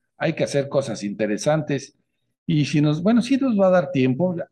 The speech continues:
entre corte y corte, pues, ¿qué les parece si yo les doy algunas frases de educación financiera? Y si nos sobra tiempo, pues hablamos un poquito de tips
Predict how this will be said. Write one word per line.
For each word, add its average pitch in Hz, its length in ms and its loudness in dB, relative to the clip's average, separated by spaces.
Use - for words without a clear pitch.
entre 131 400 -6
corte 170 300 -2
y - 40 -6
corte, 139 320 -4
pues, - 160 -16
¿qué 160 100 -6
les 135 140 -8
parece 120 320 -2
si 117 60 -18
yo 123 140 -4
les 113 160 -4
doy 120 120 -2
algunas 107 380 -2
frases 110 400 -2
de 95 80 -2
educación 95 420 -6
financiera? 113 500 -2
Y 147 60 -2
si 131 100 -8
nos 110 160 -6
sobra 143 260 0
tiempo, 156 460 -2
pues 160 160 -2
hablamos 185 320 2
un 202 140 4
poquito 165 440 0
de 113 140 -4
tips - 480 -4